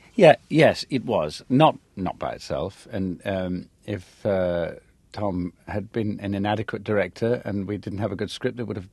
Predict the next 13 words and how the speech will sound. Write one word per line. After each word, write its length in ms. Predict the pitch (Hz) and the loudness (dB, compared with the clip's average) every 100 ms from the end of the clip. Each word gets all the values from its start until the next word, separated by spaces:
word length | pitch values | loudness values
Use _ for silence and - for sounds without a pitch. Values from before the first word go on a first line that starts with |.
| - | -14
been 880 | 95 85 - 107 113 98 95 92 - | -14 -14 -18 -20 -12 -8 -6 -6 -8
utterly 320 | 98 - 101 85 | -8 -8 -10 -12
futile, 400 | - 104 - 95 | -8 -8 -8 -10
an 140 | 95 | -8
utterly 280 | 95 - 98 | -8 -10 -14
futile 340 | - 101 90 | -12 -8 -6
gesture. 420 | 87 120 - - | -2 -2 -4 -12
So 340 | 82 - 90 85 - - - - - - - - | -10 -4 -4 -4 -10 -20 -20 -20 -20 -20 -20 -4
it 180 | 120 135 | -2 0
was 120 | 113 | -2
a 60 | 120 | 2
part 380 | 139 139 131 | 6 6 6
of 320 | 131 107 95 | 2 0 -4